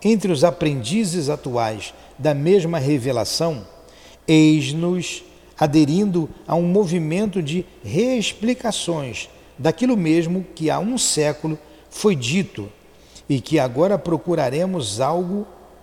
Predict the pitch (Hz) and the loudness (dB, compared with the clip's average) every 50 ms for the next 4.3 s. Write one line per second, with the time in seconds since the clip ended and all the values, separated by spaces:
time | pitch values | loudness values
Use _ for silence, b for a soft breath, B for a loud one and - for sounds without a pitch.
0 | B B B B B B - - 202 233 254 233 - - - 226 226 208 - - | B B B B B B -4 -2 0 0 0 0 -2 -2 0 0 0 -2 -2 -12
1 | - 147 135 135 139 127 123 - - - 190 226 233 - - - 226 190 143 127 | -10 -6 -4 -2 -2 -2 -2 -4 -4 -2 -2 0 0 0 0 0 0 0 0 -2
2 | 113 104 95 - - B B B B B B - 123 151 180 180 - - - - | -2 -4 -6 -10 -18 B B B B B B -2 2 2 2 2 0 -6 -16 -18
3 | - 104 92 131 170 190 175 156 151 151 151 160 165 151 - - - 170 147 113 | -14 -6 0 2 2 2 2 0 -4 -4 -4 -6 -6 -10 -10 -8 -6 -4 -4 -4
4 | 98 113 104 98 98 - | -2 -2 -4 -4 -6 -10